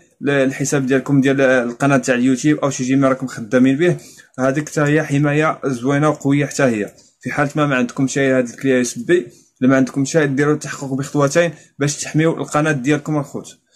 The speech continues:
ب-، من السرقة، لحقاش بزاف ديال الناس راهو ت-، تسرقت لهم القنوات ديالهم. باش تحميو، تحميو ال-،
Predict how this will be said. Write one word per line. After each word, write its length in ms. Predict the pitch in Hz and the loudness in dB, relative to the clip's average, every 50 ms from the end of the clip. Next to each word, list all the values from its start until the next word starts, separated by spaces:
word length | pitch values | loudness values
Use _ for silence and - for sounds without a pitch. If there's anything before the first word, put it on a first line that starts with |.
| _ - - _ - - | _ -20 -20 _ -8 -2
ب-، 80 | 135 | 0
من 220 | 151 151 151 147 151 | 2 2 2 2 0
السرقة، 420 | 147 - - 151 151 143 - 120 | 0 2 0 0 0 0 -4 -8
لحقاش 220 | 120 - - 135 | -12 -10 -12 -10
بزاف 240 | 123 123 127 151 147 | -8 -4 -2 -2 -2
ديال 360 | 139 139 135 131 131 131 147 | 0 -2 -6 -6 -2 -2 0
الناس 260 | 147 147 147 143 - 156 | 0 0 0 -2 -2 -2
راهو 400 | 139 139 139 139 123 - 120 123 | 0 0 2 0 0 -4 -6 -6
ت-، 580 | 143 143 131 127 113 113 110 104 - 90 - - - - _ _ - - | -2 0 0 0 0 -2 -6 -8 -12 -14 -16 -16 -20 -20 _ _ -20 -14
تسرقت 360 | - - 139 - 135 135 147 | -10 -10 -8 -6 -4 -2 0
لهم 180 | 151 147 143 | 2 2 2
القنوات 580 | 135 - 131 127 - - 135 135 139 135 139 131 | 0 -2 -4 -6 -4 -2 0 2 2 2 0 0
ديالهم. 440 | 117 123 139 131 135 156 170 165 165 - - - - _ - | 0 0 0 2 2 2 0 0 -4 -12 -20 -20 -20 _ -4
باش 160 | 127 131 135 | -4 -4 -4
تحميو، 320 | - - - 147 143 143 135 | -4 -8 -4 -2 0 0 -2
تحميو 640 | 135 - 147 143 123 - - - 147 143 139 139 | -2 -2 -4 -6 -6 -6 -6 -2 0 2 2 4
ال-، 580 | 139 135 135 131 127 127 127 123 120 113 113 | 4 4 4 6 6 4 4 2 0 -4 -6